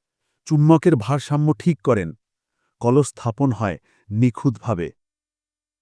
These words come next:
সূর্যের উদয়ের আলো পড়ে বিশাল মূর্তির ওপর। চুম্বকের টানে যেন সে ভেসে থাকে বাতাসে। সকলেই আনন্দে চিৎকার করে ওঠে।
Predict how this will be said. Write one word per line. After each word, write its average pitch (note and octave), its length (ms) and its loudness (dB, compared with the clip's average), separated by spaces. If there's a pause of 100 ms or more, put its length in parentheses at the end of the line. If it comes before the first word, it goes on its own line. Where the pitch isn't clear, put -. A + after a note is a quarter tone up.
(280)
সূর্যের E3+ 560 2
উদয়ের F3 380 8
আলো D3 240 4
পড়ে D3 300 4
বিশাল C3+ 400 0
মূর্তির A2+ 420 2
ওপর। F2+ 260 -4 (680)
চুম্বকের D3+ 500 4 (100)
টানে C3 360 2 (320)
যেন C#3 260 2
সে F3+ 140 2
ভেসে D3 340 -2
থাকে F3 240 -2
বাতাসে। B2+ 560 -2 (720)
সকলেই F3+ 460 4
আনন্দে D#3 380 4
চিৎকার C#3 480 -2
করে A2 180 0
ওঠে। G2 300 0